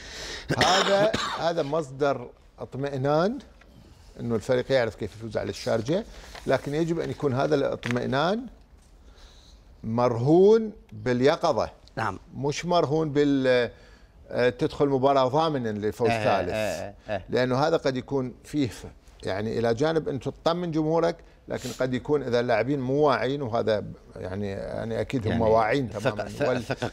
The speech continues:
Speaker 2: قد توجد.
Speaker 1: والإدارة
Speaker 2: صحيح.
Speaker 1: والمدرب واعين إنه هذه الفوزين ما يعنن شيء في هذه المباراة.
Speaker 2: صحيح.
Speaker 1: هذه المباراة ظروفها مختلفة.
Speaker 2: صحيح.
Speaker 1: وجوها مختلفة، لأن هي تسعين دقيقة.
Speaker 2: مهم.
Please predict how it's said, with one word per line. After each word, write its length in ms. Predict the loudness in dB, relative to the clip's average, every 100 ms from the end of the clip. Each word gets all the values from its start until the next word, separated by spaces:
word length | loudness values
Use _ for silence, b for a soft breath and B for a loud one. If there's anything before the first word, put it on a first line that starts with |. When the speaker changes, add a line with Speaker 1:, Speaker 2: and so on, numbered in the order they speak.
| -2
Speaker 2:
قد 60 |
توجد. 300 | -2 -2 2
Speaker 1:
والإدارة 480 | 2 2 2 4 4
Speaker 2:
صحيح. 120 | 4
Speaker 1:
والمدرب 460 | 2 0 0 0 2
واعين 440 | 2 2 0 -6 -10 B -14
إنه 240 | -6 0 0
هذه 80 | 0
الفوزين 500 | 0 0 2 0 0
ما 240 | 0 0
يعنن 460 | 2 0 0 -2 -4
شيء 420 | 0 2 0 -6 -16 -20 -16
في 160 | -4 0
هذه 240 | 2 0
المباراة. 400 | -6 -6 -6 -6
Speaker 2:
صحيح. 140 | -2 0
Speaker 1:
هذه 80 |
المباراة 300 | 0 0 0
ظروفها 320 | 2 0 -2 -6
مختلفة. 560 | -4 0 0 2 0
Speaker 2:
صحيح. 360 | 0 -2 -4 -2
Speaker 1:
وجوها 280 | 0 2 2
مختلفة، 320 | 0 -2 -2
لأن 100 | 0
هي 160 | 0
تسعين 360 | -2 -2 -4 0
دقيقة. 500 | 0 0 0 0 0
Speaker 2:
مهم. 200 | -2 -8